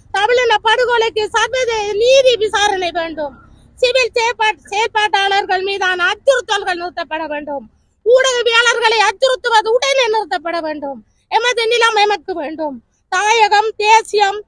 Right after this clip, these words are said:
அரசியல் சுய நிர்ணயம் என்பன எமது உரிமைகள். அவற்றை உடனடியாக அங்கீகரிக்கப்பட வேண்டும். வடக்கும் கிழக்கும் தமிழர்கள் தாயகம் என்பது அங்கீகரிக்கப்பட வேண்டும்.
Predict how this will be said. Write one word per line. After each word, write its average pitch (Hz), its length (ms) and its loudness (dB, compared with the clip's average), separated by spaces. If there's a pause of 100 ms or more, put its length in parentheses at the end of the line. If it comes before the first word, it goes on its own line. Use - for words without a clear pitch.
(140)
அரசியல் 440 600 0
சுய 415 300 -4
நிர்ணயம் 440 640 -2
என்பன 415 460 0
எமது 349 280 -4
உரிமைகள். 330 520 -6 (320)
அவற்றை 440 380 -2
உடனடியாக 480 680 2
அங்கீகரிக்கப்பட 359 720 -4
வேண்டும். 285 380 -10 (360)
வடக்கும் 480 480 0
கிழக்கும் 480 460 0
தமிழர்கள் 480 560 0
தாயகம் 453 440 0
என்பது 403 360 -2 (120)
அங்கீகரிக்கப்பட 381 760 -4
வேண்டும். 285 400 -10